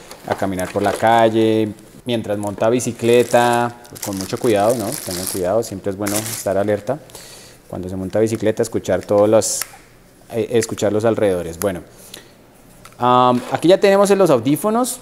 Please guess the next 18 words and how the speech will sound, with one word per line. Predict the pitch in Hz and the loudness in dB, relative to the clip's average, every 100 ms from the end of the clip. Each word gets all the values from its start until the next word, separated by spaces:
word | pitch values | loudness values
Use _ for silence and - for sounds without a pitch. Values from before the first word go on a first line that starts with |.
| - | -16
vienen | 107 117 117 120 135 143 - - - | -6 -4 -2 0 0 -2 -6 -20 -12
mucho | 117 127 - | -6 -4 -2
más | 147 139 | -2 2
básicos | 131 120 120 147 - - - - - - - - | 2 2 -2 -4 -4 -12 -18 -20 -20 -20 -18 -6
que | 113 113 117 - | 2 2 2 -2
el | 117 104 | -8 -8
resto. | 92 98 - - 156 214 - - - - - - - - - | -6 -8 -8 -4 -4 -4 -12 -18 -18 -18 -20 -18 -18 -18 -18
Es | - | -10
un | 113 | -4
cable | 117 110 117 | 0 2 2
sencillo, | 117 95 - 147 156 196 254 - - - - - - - - | 0 -4 0 2 4 2 -2 -14 -20 -18 -18 -16 -14 -14 -12
solo | - 127 127 | 2 4 4
un | 131 | 2
cable | 135 127 123 | 4 4 4
espiralado | 123 131 107 101 101 165 220 - - - - | 2 2 4 4 4 2 -2 -14 -16 -16 -10
para | - | -8
mayor | 92 90 87 90 85 - - - - - - - - | -6 -6 -4 -6 -8 -12 -14 -14 -16 -16 -16 -16 -4
resistencia. | 107 95 87 107 110 113 | -4 -2 -6 -4 -2 -2